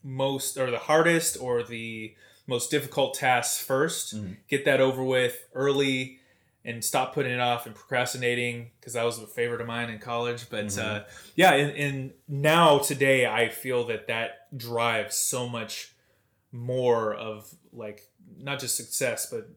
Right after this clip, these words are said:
Speaker 1: like, efficiency when you're getting through your day.
Speaker 2: Yeah.
Speaker 1: And it may take you five hours to get that done, but
Speaker 2: Mm-hmm.
Speaker 1: afterwards you're just like, "Damn, I can just, like, coast for the rest of the day." Instead of
Speaker 2: Oh, yeah.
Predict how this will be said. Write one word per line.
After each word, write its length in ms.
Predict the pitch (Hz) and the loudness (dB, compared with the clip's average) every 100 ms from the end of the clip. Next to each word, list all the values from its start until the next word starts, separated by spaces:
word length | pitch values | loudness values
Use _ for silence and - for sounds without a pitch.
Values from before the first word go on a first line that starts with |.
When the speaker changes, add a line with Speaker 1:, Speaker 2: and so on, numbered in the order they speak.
| 117 | -16
Speaker 1:
like, 220 | 110 - - | -14 -14 -16
efficiency 680 | 120 175 170 123 - 104 | -6 -4 -2 -4 -8 -10
when 200 | 104 113 | -12 -12
you're 100 | 117 120 | -10 -6
getting 280 | 127 123 | -6 -6
through 140 | 117 120 | -8 -10
your 120 | 110 | -6
day. 400 | 107 123 107 101 | 0 2 0 -4
Speaker 2:
Yeah. 240 | 107 95 90 - | -8 -8 -8 -6
Speaker 1:
And 160 | 123 | -6
it 100 | 120 | -4
may 140 | 143 180 | -2 0
take 260 | 170 151 | 0 -2
you 300 | 147 123 113 - | -2 -8 -10 -14
five 340 | - 127 123 | -4 -2 0
hours 240 | 127 117 | 0 -2
to 60 | - | -4
get 160 | 120 - | -8 -8
that 180 | 104 | -8
done, 300 | 107 135 117 | -4 -4 -4
but 80 | 107 | -6
Speaker 2:
Mm-hmm. 100 | 110 | -4
Speaker 1:
afterwards 420 | 135 - 110 104 | -4 -4 -8 -8
you're 100 | 113 | -10
just 140 | 104 - | -12 -10
like, 200 | 104 - | -10 -10
"Damn, 300 | 123 147 98 | -6 -6 -8
I 80 | 104 | -16
can 180 | - | -16
just, 160 | 107 - | -16 -14
like, 160 | - - | -16 -18
coast 360 | - 143 143 | -10 -10 -10
for 60 | - | -12
the 40 | |
rest 200 | 101 - | -14 -14
of 60 | - | -14
the 60 | 110 | -14
day." 80 | - | -12
Instead 280 | 117 139 | -6 -2
of 40 | |
Speaker 2:
Oh, 20 | |
yeah. 40 | 127 | -2